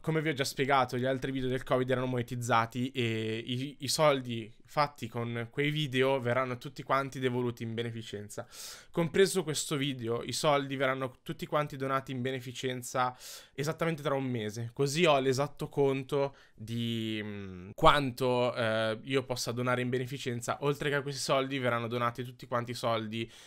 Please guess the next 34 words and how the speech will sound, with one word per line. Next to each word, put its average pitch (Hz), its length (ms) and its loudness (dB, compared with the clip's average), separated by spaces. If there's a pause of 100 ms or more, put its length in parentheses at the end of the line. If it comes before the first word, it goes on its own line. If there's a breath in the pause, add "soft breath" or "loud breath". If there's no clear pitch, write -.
(180 loud breath)
che 101 580 0
ho 110 140 -2
preso 110 340 -2
grazie 117 500 0
ai 113 220 6
Rivals 113 500 4
di 117 100 -2
Minecraft 110 1040 -2
e 123 140 0
credo 135 260 0
che 131 140 2
verranno 117 300 4
donati 110 440 0
in, 104 420 -6
in 123 180 -6
qualcosa 117 440 0
che 120 140 -2
c'entra 110 420 -4
sempre 110 340 -4
con, 107 280 -6
eh, 98 180 -4
magari 104 320 -2
qualche 104 260 -4
azienda 107 260 -4
ospedaliera 104 760 2
o 98 140 0
queste - 300 2
cose 104 200 -2
qui, 107 120 -4
perché, 101 460 -4
eh, 120 320 4
ho 139 260 6
visto 143 440 2
i, 117 500 -2